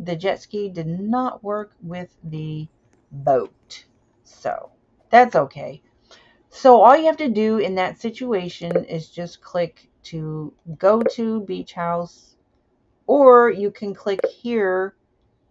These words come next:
and then wait five seconds, otherwise it'll give you a warning to wait, and then click back to the beach house. You have to wait one second. Yeah.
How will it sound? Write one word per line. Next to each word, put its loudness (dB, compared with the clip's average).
and -4
then -4
wait -2
five 2
seconds, -4
otherwise 0
it'll -8
give -10
you -8
a -6
warning -6
to -8
wait, -2
and -8
then -6
click -12
back -2
to -18
the -14
beach -12
house. -20
You -10
have -8
to -10
wait -10
one -10
second. -18
Yeah. -4